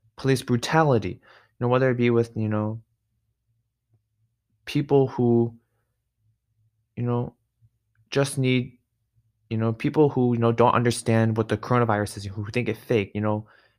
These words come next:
anti-vaxxers, you know, all these things, you know. There's just so many things that have just become a reality. And, you know, to me, it has shown me that, you know, the, the truth,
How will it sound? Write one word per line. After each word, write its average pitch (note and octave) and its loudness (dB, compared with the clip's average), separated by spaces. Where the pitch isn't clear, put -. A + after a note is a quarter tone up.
anti-vaxxers, A#2 -2
you G#2+ -4
know, G#2+ -4
all D3 2
these C3 -2
things, G2 -10
you A#2 -6
know. A#2 -2
There's C#3+ 2
just C#3+ -4
so E3 0
many E3 2
things C#3+ -4
that A#2+ -2
have B2 0
just - -4
become B2+ -2
a A2+ -4
reality. A#2 2
And, A2+ -2
you A#2+ -2
know, C#3 -2
to C#3 -8
me, D#3+ -2
it - -6
has C3+ -4
shown D3+ 0
me D3 2
that, B2 0
you A#2 -4
know, A#2 0
the, A#2 0
the A#2+ -4
truth, - -4